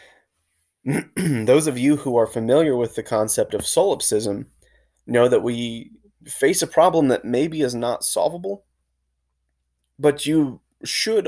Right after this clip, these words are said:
also recognize that it's somewhat of a meaningless task. I don't mean to say that it's not a worthwhile endeavor to try to understand philosophical concepts or try to escape philosophical traps,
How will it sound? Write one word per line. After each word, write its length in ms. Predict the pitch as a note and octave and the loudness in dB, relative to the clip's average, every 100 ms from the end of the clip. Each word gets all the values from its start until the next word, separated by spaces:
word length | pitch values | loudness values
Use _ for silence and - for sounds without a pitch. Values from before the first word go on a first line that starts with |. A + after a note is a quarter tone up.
| - | -2
also 380 | - C#3 C#3 C3+ | 2 2 2 0
recognize 680 | B2 A#2+ A#2+ A2+ A2+ A2+ A2+ | 2 0 0 -2 0 -2 0
that 240 | A2+ B2+ - - _ _ _ _ - - | -2 -2 -6 -20 _ _ _ _ -10 -4
it's 200 | A2+ - | -2 0
somewhat 640 | - - D#3 D#3+ C#3+ C#3+ | 0 2 0 0 0 0
of 160 | - B2 | -2 -4
a 60 | A#2 | -4
meaningless 680 | A#2 B2+ B2+ A#2+ F#2+ - | -4 -4 -4 -4 -4 -6
task. 520 | - A2 - - - _ _ _ _ _ _ - | -6 -6 -8 -10 -16 _ _ _ _ _ _ -6
I 120 | D3 | -2
don't 140 | F3+ F#3+ | 0 0
mean 120 | E3+ | -2
to 100 | D3+ | -2
say 280 | - D3+ C#3+ | 2 4 4
that 160 | B2+ | 2
it's 180 | B2 - | 0 0
not 160 | B2 A#2 | 0 0
a 80 | |
worthwhile 720 | A2+ A#2+ B2 - A#2 A#2+ A#2 - | 0 0 0 0 0 2 0 -2
endeavor 560 | A#2+ A#2+ B2+ B2+ A#2+ | -6 2 4 6 4
to 120 | A#2+ | -2
try 240 | A2 - A2+ | -2 -2 0
to 140 | A#2 | 0
understand 840 | A#2 B2 A2 - - A#2+ A#2 A#2+ A2+ | -2 -4 -4 -4 -4 -2 -2 -2 -2
philosophical 600 | A2 G#2 G2+ F2+ A#2 F#2+ | -4 -2 -2 -2 -6 -10
concepts 600 | - D#3+ D#3 C#3 C3 - | -2 0 0 2 2 0
or 80 | C3 | -6
try 220 | - A#2 | -2 -2
to 100 | - | 0
escape 460 | G#2+ - B2 - - | -2 -2 -4 -6 -4
philosophical 580 | G#2 - G2 - - | -4 -4 -6 -6 -14
traps, 400 | - C3+ B2 - | -4 -2 -2 -6